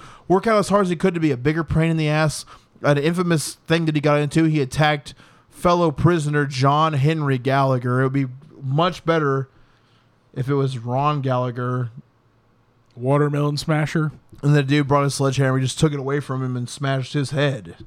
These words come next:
Speaker 2: Oh, yeah. The comedy sucks.
Speaker 1: Oh, it's so bad. Uh, John Henry Gallagher, he smashed him in the head with a glass jug, which got him another charge of grievous bodily harm with a weapon,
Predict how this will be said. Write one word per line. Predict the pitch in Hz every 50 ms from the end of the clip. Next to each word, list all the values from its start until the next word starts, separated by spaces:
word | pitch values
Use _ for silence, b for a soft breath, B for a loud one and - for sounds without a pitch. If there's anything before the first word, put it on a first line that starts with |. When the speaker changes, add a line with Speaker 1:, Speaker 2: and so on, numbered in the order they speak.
| - - 104
Speaker 2:
Oh, | 104 120 127 113 104
yeah. | 98 104 110 101 90 - b b b b b b b b b b b b b b b b b b b b b b b -
The |
comedy | 135 - 147 139 127 107 101 95 95
sucks. | - - - 117 104 - - - - - - -
Speaker 1:
Oh, | - 190 214 180 156
it's | 143 143
so | - - 165 156
bad. | 143 143 139 135 117 98 - - - -
Uh, | 131 147 143 135
John | 131 131 147 170 175 170
Henry | 160 170 165 165 160
Gallagher, | 143 151 151 147 147 147 147 139 139 139 139 139 143
he | 143 143 139
smashed | 131 - 143 147 151 151 143 - 151
him | 147
in | 143 139
the | 135
head | 135 135 143 147 151 139
with | 143 135
a | 131
glass | 120 131 143 147 147 139 - -
jug, | - - 120 135 160 160 147 143 139 139 147 151 143 131 _ _ _ _ _ _ _ _ _ _ _ _ _ _ -
which | - 139 127 120
got | 147 147 151 143
him | 156 156 143
another | 139 135 131 147 156 165 190 190 185
charge | 160 - - - 175 180 190 180 151 139 135 135 135 -
of | - - 143 143 127 120
grievous | 117 - 135 143 165 190 202 190 180 202 185 - 143
bodily | 123 123 135 143 151 156 156 151 147
harm | 127 139 147 147 143 139
with | 131 123
a |
weapon, | 117 123 175 220 226 185 226 220 214 214 190